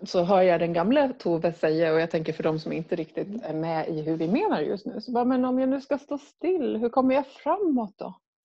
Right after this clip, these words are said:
Speaker 1: Sådär. Och jag tänker att det här är ju en sån här, att vi är s-, ja, eller för mig är det det som händer, att jag liksom har fått jobba jättemycket i det där att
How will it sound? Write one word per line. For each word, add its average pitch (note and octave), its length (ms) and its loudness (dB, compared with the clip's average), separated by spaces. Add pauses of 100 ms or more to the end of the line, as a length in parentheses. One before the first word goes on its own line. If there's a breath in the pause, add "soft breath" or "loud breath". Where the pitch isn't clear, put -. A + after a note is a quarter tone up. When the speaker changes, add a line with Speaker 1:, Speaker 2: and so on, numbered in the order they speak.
(120)
Speaker 1:
Sådär. - 280 -4 (640 loud breath)
Och C4 80 4
jag C#4 80 2
tänker D4 180 2
att C4+ 60 -6
det D4+ 60 4
här D4 380 2
är A3 100 4
ju G#3+ 100 6
en G3 120 0
sån F#3+ 140 -6
här, G3 240 -4 (220)
att A3+ 160 -6
vi B3 180 2
är B3+ 40 4
s-, - 260 -8 (160)
ja, A#3 200 0
eller B3+ 200 4
för C4+ 140 0
mig D4 300 4
är F3 60 2
det F3 80 4
det E3+ 140 2
som A3 140 0
händer, F3 380 0
att F#3 200 -2
jag G3 140 0
liksom F3+ 240 -6
har E3+ 60 -8
fått F3 180 -12
jobba E3+ 160 -2
jättemycket F#3 540 -2
i - 20 -2
det E3 120 -2
där E3 220 0
att D#3 200 -2